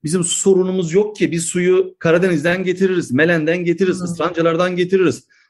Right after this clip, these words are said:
Speaker 1: Ama az önce de bahsettiğimiz gibi kaynağından, e, taşınan ve kendi doğal akışı bozulan bir coğrafyanın aynı şekilde normal bir şekilde devam etmesi doğru değil. E, biz yine bu belgesel
Speaker 2: Devam edemiyor zaten yani.
Speaker 1: Evet, biz bu belgesel projesinde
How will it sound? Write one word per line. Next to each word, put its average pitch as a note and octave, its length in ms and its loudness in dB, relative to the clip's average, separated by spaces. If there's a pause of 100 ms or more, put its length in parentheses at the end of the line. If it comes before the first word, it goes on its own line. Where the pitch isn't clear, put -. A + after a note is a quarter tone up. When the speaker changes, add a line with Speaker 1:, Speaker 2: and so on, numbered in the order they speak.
Speaker 1:
Ama D#3+ 220 2
az D#3 160 0
önce F3+ 160 -2
de D#3+ 120 0
bahsettiğimiz D3+ 520 -2
gibi D#3 220 0
kaynağından, D#3+ 720 0 (360)
e, - 180 -4
taşınan D3+ 600 0
ve B2+ 160 0
kendi C#3+ 380 0
doğal C#3 260 2
akışı D3+ 460 -2
bozulan C#3 400 2
bir C3 140 -2
coğrafyanın C3+ 720 0 (480)
aynı G#3 320 4
şekilde D3 640 0
normal D3+ 400 2
bir E3+ 60 -4
şekilde C#3+ 280 0
devam D3 240 2
etmesi C3+ 320 -4
doğru C3+ 260 2
değil. C3 280 0 (500)
E, B2 380 -2
biz E3 340 0
yine D#3+ 220 2
bu D3+ 100 0
belgesel F3 300 4
Speaker 2:
Devam G#3+ 140 2
edemiyor A3 400 4
zaten D#3+ 540 0
yani. D#3 160 -2
Speaker 1:
Evet, D#3+ 320 0 (220)
biz D#3+ 200 0
bu F3 100 2
belgesel F3 480 2
projesinde F3 800 0